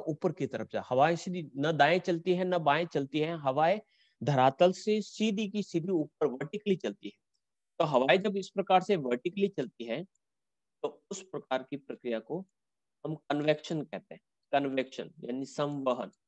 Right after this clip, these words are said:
कन्वेक्शन होगा, उसके बाद क्या होगा, क्लाउड फॉर्मिंग होगी, यानी बादल बनेंगे, फिर बादल थोड़ा सी मूव करेंगे धरातल की तरफ, और यहाँ पर कंडेंसेशन होगा, यानी प्रेसिपिटेशन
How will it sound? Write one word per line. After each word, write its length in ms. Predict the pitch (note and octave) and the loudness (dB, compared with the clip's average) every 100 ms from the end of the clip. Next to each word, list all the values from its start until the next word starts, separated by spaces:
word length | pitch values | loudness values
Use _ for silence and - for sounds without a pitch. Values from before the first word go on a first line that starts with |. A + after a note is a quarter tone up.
| _ _ _ - | _ _ _ -4
कन्वेक्शन 440 | C3 C#3 D3 F#3+ F3 | -2 0 -2 -2 0
होगा, 300 | F3+ G3 G#3+ _ _ _ - | 0 -2 -6 _ _ _ -20
उसके 260 | - - | -8 -4
बाद 260 | D3+ D3+ D#3 | -2 -4 -4
क्या 100 | E3 | -2
होगा, 240 | D#3+ D#3 G3 _ _ _ _ | -2 -2 -6 _ _ _ _
क्लाउड 240 | B2 C#3 D#3+ | 4 4 4
फॉर्मिंग 400 | - F3+ F#3 F#3+ | 0 0 0 0
होगी, 400 | F#3 F#3+ G#3+ D3+ | 0 -2 -4 -4
यानी 120 | B2+ | -4
बादल 320 | A2+ A2+ C#3+ | 0 0 0
बनेंगे, 480 | F3 F3 F3+ F#3 G#3 - _ _ _ _ | -4 -2 -2 0 -2 -4 _ _ _ _
फिर 120 | D3+ | -2
बादल 320 | C3+ B2+ C#3 D#3 | 2 2 2 0
थोड़ा 240 | D#3+ D3+ | 2 2
सी 220 | D3+ D#3+ | 0 -4
मूव 400 | C#3 B2 C#3+ F#3+ G3 | -2 -2 2 2 2
करेंगे 380 | F#3 F#3+ F#3+ G#3 - _ _ _ - | 0 0 2 0 -2 _ _ _ -6
धरातल 380 | A2+ A2+ D3+ | -4 -2 -2
की 160 | D#3 F3 | -2 -2
तरफ, 360 | F3+ F3+ G#3 - _ _ _ _ | 0 0 0 -6 _ _ _ _
और 180 | A2+ A2+ | 0 2
यहाँ 280 | A#2 A#2 A#2 | 2 0 -2
पर 80 | E3+ | -6
कंडेंसेशन 760 | E3 D3 D3 F3 F3 F3 D#3+ D#3+ | 0 0 2 0 0 -6 -6 -4
होगा, 360 | B2 G#2 B2 F3+ _ _ _ A#2 | -4 -4 -4 -6 _ _ _ -8
यानी 220 | A2 F3 - _ _ _ _ _ - | -4 -6 -8 _ _ _ _ _ 2
प्रेसिपिटेशन 840 | D3 - F#3+ F#3+ F3+ E3+ - A#2+ | 2 4 0 0 0 0 0 -2